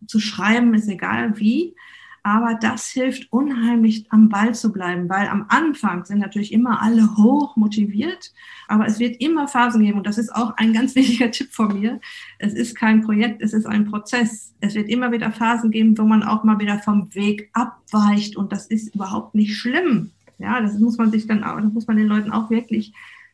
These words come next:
immer wieder erklären. Es ist okay, wenn du dann <laughs> doch mal Schokolade isst.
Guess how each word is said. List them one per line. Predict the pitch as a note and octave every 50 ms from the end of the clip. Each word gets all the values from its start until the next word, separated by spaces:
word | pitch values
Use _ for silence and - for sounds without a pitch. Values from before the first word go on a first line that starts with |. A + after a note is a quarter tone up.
| _ _ -
immer | A#3+ C#4 D#4 D#4+ D#4 B3+ A#3 A3+
wieder | B3 B3 A#3+ A3+
erklären. | - G#3 G#3+ - - G#3+ G#3+ A3 A3+ G#3+ F#3 F3+
Es | G#3 G3+ - -
ist | - A#3+ A3+ - -
okay, | A3 A3 A3 G#3+ - - C4 B3 B3+ A3+ F#3+ E3+ - _ _
wenn | - F#3+ G3+ G#3
du | G3+
dann | - F#3+ G3+ G#3+
<laughs> |
doch | - D4 A#3 - -
mal | B3+ A#3 A3
Schokolade | - C4+ C4 - - - G#3+ G#3 G#3 G#3 G3+ G#3 G#3 -
isst. | - G#3 - - - - - _